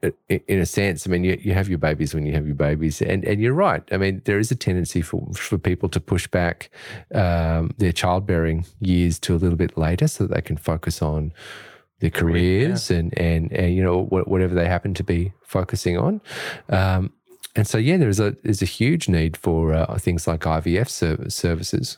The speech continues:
Speaker 1: um, to sort of help people, uh, conceive and have babies as well. But you're, you're right also at the other end. So it makes the, the recovery after having kids, uh, a little bit longer. The
Speaker 2: Mm-hmm.
Speaker 1: body can't bounce back as it, as it would if you're in your twenties.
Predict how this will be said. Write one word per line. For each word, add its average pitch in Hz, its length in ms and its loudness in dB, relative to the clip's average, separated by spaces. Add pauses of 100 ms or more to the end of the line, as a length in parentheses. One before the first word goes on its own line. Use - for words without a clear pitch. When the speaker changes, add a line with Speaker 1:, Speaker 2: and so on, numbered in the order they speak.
(140)
Speaker 1:
um, 87 240 0
to 90 180 0
sort 87 180 0
of 80 60 2
help 87 220 0
people, 85 440 -2 (480)
uh, 87 280 2
conceive 87 480 0
and 80 80 0
have 80 240 2
babies 82 480 0
as 85 120 -2
well. 90 380 0
But 95 140 0 (160)
you're, 101 200 0
you're 101 160 2
right 104 300 0
also 98 240 0
at 87 80 0
the 90 140 0
other 90 200 2
end. 92 200 0
So 101 100 0
it - 220 -4
makes 104 320 -2
the, 90 320 0 (400)
the 95 80 2
recovery 107 600 2
after 87 360 0
having 82 320 0
kids, - 640 -4
uh, 82 260 2
a 120 40 -4
little 98 140 2
bit 87 140 0
longer. 135 360 2 (280)
The - 100 -2
Speaker 2:
Mm-hmm. 90 200 2
Speaker 1:
body 92 260 2
can't - 380 -2 (260)
bounce 98 240 0
back 98 240 -2
as 87 140 -2
it, - 120 -2 (140)
as 90 160 2
it 87 140 0
would 95 200 2
if 95 200 0
you're 95 160 2
in 95 80 0
your 90 80 2
twenties. 104 580 -2